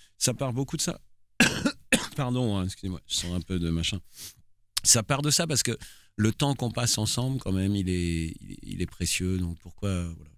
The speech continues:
pourquoi aller perdre du temps à, avec des gens avec qui on n'a pas envie d'être ?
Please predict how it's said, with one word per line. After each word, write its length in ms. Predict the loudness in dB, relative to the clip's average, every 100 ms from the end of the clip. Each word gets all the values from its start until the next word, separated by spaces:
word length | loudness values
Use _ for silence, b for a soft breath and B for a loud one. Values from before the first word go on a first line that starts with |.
| _
pourquoi 220 | -8 -2
aller 160 | 0 0
perdre 260 | -2 -4
du 100 | -6
temps 240 | -6 0 2
à, 180 | 0 -4 b b b b _
avec 160 | 0 2
des 100 | 2
gens 120 | 2
avec 180 | 2 -2
qui 140 | -4
on 60 | -6
n'a 100 | -6
pas 120 | -10
envie 200 | -12 -10
d'être ? 360 | -10 -10 -12